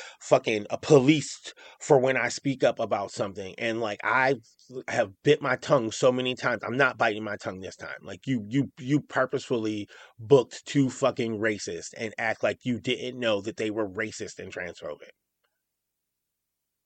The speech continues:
We say these weird things in the community about what we won't tolerate. We won't tolerate racism. We won't to-, tolerate transphobia. We won't do this. We won't do that. And then when confronted with it,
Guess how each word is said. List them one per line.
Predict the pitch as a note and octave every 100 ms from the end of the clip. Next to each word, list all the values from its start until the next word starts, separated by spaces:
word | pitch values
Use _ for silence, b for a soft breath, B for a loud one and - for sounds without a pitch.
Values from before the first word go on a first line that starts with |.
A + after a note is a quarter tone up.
| -
We | C#3
say | - D3+ D3+
these | C#3 A2
weird | G#2 B2+ C3+ B2+ -
things | B2+ A2+ G#2
in |
the | G2+
community | - G#2 G#2 G2+ F#2+
about | F2+ G2 F2
what | A2+ A2+
we | A2+ G#2
won't | G2+ A#2+ -
tolerate. | A#2 F#2 F2+ E2+
We | B2+
won't | B2 D3+ -
tolerate | A#2+ A2 G2+ G2 F#2 _ B B B
racism. | A#2 G#2+ G2+ E2 F#2
We | C3
won't | B2+ D3 C#3+
to-, | - -
tolerate | - A#2 G2+ G#2 -
transphobia. | A2 G2 - G2+ F2+ F2+ F2
We | C#3
won't | C#3 D3 A2+
do | C#3+
this. | A#2 C#3
We | C#3
won't | C3 C3+
do |
that. | A#2+ A2+
And | A#2
then | C#3+
when | C3
confronted | B2+ - - E3 A#2+
with | G#2+
it, | G2+